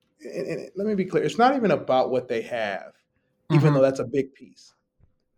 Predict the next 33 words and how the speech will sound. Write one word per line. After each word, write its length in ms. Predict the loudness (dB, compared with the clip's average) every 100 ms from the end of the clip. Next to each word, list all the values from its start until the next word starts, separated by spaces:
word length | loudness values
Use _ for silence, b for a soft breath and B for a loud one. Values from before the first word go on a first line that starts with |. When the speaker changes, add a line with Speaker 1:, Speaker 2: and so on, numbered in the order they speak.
| _ _ _ _
Speaker 1:
I 220 | 6 6
can 180 | 6 2
s-, 220 | 0 -4 -20 -10 2
I 100 | 4
am 140 | 4
feeling 440 | 4 4 4 4 0
who 180 | 2
they 160 | 4 4
are 380 | 4 4 4 0
and 80 | -2
who 80 | 2
they're 120 | 2
working 440 | 2 0 -2 -8
to 100 | -10
be. 380 | -8 -8 -10 _ _ _ _
There's, 360 | 0 0 -2 0
<laughs> 400 | 0 0 -6 -2
it's 140 | 4
like, 140 | 4 6
it's 160 | 2 4
hard 240 | 4 4
to 60 | 2
break 320 | 0 -2 -2
that, 180 | -6 -6
where 120 | -2 0
you're 100 | 2
like, 140 | 0
"This 120 | -4
is 100 | -2
what 160 | -2 -2
we 100 | -6
do, 320 | -6 -6 -8
though." 80 | -18